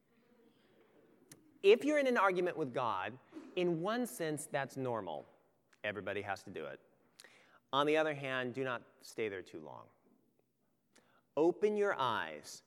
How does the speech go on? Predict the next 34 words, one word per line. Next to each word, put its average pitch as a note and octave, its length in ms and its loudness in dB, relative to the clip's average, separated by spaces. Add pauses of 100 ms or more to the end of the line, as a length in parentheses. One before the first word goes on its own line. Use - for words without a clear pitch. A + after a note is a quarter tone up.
(300)
to C3+ 100 -4
the A#2 100 -4
signs D3+ 760 -2
of B2 220 -4
God's A#2 300 -2
grace. F2 540 -12 (520)
And D3 280 0
Emmanuel, A3 560 2
the E3 120 -2
signs A3+ 320 0
of E3+ 80 -2
God's C#3+ 260 -2
grace G3+ 280 2
are F#3 220 4
everywhere. C#3+ 640 4 (1500)
Open A#3+ 320 10
your B3+ 180 8
eyes G3 440 4
to E3 80 -2
the D3+ 100 0
signs G#3 460 2 (100)
of E3+ 180 2
God's D#3 360 0
power A3+ 500 4
and D3 180 -2
presence G3+ 600 2
and D3+ 180 0
patience. - 720 -2 (600)
Where A3 360 10
are G#3+ 140 8
the G3 140 4
signs? C#3+ 640 2
They're F#3+ 280 6
everywhere. C#3 800 4